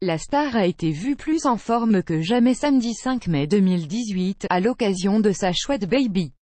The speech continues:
shower dont le dress code était inattendu. Si Eva Longoria, quarante-trois ans, était absolument renversante dans une longe robe blanche bustier moulant son imposant baby bump,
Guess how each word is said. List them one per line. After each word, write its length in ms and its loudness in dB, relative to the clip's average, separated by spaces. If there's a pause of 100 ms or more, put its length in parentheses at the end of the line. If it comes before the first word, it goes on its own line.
(600)
shower 580 0
dont 180 -2
le 120 0
dress 320 -4
code 300 -2
était 300 0
inattendu. 760 -4
Si 300 -6
Eva 240 2
Longoria, 760 0
quarante-trois 760 -2
ans, 280 0
était 300 -2
absolument 680 0
renversante 680 -2
dans 180 2
une 180 -2
longe 240 2
robe 240 2
blanche 460 -4
bustier 380 -4
moulant 360 4
son 280 -2
imposant 420 0
baby 440 0 (800)
bump, 480 0